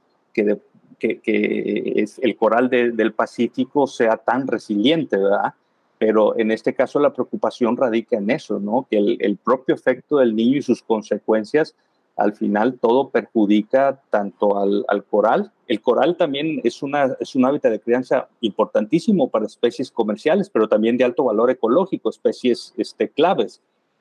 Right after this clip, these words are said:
Así que cuando ese, ese coral blanco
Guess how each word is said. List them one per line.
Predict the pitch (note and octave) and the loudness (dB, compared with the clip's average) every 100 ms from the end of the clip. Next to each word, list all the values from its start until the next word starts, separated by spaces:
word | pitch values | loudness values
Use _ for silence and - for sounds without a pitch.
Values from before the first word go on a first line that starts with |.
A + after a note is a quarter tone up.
| _ - | _ -6
Así | A2+ - A2 | -6 -4 -6
que | - D3 B2+ - _ _ _ _ - | 0 2 2 -2 _ _ _ _ -2
cuando | G#2+ A2 A2 A2 A2+ - | 0 0 -2 0 0 0
ese, | C3 - F3 C#3+ | -2 -2 -2 -2
ese | - | -2
coral | - C#3+ D3 C3+ | -2 0 0 0
blanco | C3+ C#3 C3 C#3 C#3+ | 0 0 -2 -4 -4